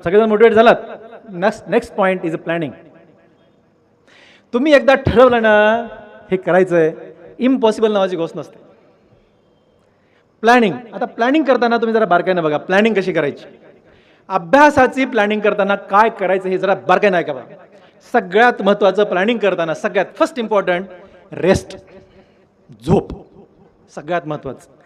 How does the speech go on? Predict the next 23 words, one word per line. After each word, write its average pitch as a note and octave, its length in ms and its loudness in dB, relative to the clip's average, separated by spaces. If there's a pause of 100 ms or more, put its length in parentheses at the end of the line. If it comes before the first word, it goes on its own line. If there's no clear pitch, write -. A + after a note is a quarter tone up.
(280)
अभ्यासाच्या A3 1120 2
वेळेपेक्षाही G3+ 880 4
झोपीचा F#3 640 0
वेळ G3 240 2
जास्त G3 340 -4
महत्त्वाचा F3 400 0
आहे. C#3+ 140 0 (680)
लिहून A3 280 2
ठेवा, A3+ 200 6
लिहून, G3+ 240 8
मी G3 100 4
काय F3+ 160 2
म्हणतो E3 200 -2
ते C#3+ 180 -4
लिहून E3+ 240 2
ठेवा, F3 180 2
हृदयावर F3 460 8
लिहून F3 220 4
ठेवा D3 240 2 (260)
आणि F#3 140 -4
तुम्ही G3 160 0
असंच B3 400 4
करा F#3+ 360 6